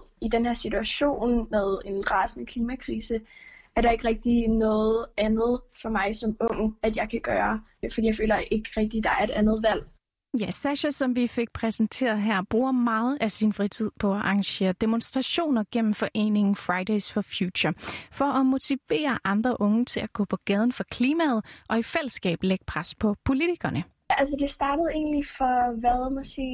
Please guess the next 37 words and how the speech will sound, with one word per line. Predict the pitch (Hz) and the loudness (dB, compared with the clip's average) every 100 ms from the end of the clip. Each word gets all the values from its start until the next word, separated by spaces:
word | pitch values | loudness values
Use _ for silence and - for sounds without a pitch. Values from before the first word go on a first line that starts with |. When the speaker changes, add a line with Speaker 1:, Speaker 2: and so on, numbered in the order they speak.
| 240 220 190 | -6 -8 -8
Speaker 1:
et | - | -6
halvandet, | 254 254 240 247 269 269 269 | -2 2 2 0 -2 -4 -6
to | - 294 | -4 0
år | 254 226 | 0 -2
siden, | - - 226 226 247 254 - - - - | -8 -8 -4 0 -2 -2 -10 -20 -18 -2
hvor | 220 220 214 196 - - _ - | 2 4 4 2 -2 -4 _ -4
jeg | 208 214 - | -2 -2 -4
til | - 233 226 226 | -2 0 0 -2
sådan | - 233 | 0 0
mit | 220 | 2
første | - 226 - - 240 240 - | 2 2 2 -2 -2 -2 -12
klimamøde, | - 233 247 262 233 196 202 214 - _ 214 | -6 -2 0 2 2 0 -2 -4 -8 _ -6
øh, | 202 208 | -4 -4
så | - 208 | 0 0
en | 214 | 0
tale | - 214 | 0 2
med | 233 | 2
Greta | 214 214 220 | 0 -4 -4
Thunberg, | 220 262 285 247 190 - - - | -2 0 2 2 0 -4 -10 0
og | 220 | 2
jeg | 214 | 2
kan | - | 2
huske, | 247 - 226 | 0 2 0
jeg | 220 | 2
blev | 214 98 - _ _ _ - | 0 0 -4 _ _ _ -12
utrolig | 226 - 302 254 233 220 | -8 -4 -2 -2 -2 0
rørt | 277 294 - 247 - _ _ - - - - | 0 2 0 -2 -6 _ _ -20 -20 -8 -2
og | 220 | 2
genkendte | 254 277 294 269 226 | 2 2 0 0 0
den | |
her | 240 233 | -2 -4
frygt, | - 247 - | 2 2 2
som | 240 | 0
jeg | 226 | 0
ligesom | 233 233 233 | 0 -2 2
altid | 233 - - 247 214 - _ - _ _ - | 2 0 0 0 0 -4 _ -20 _ _ -4
har | 247 220 208 190 | 0 2 0 -2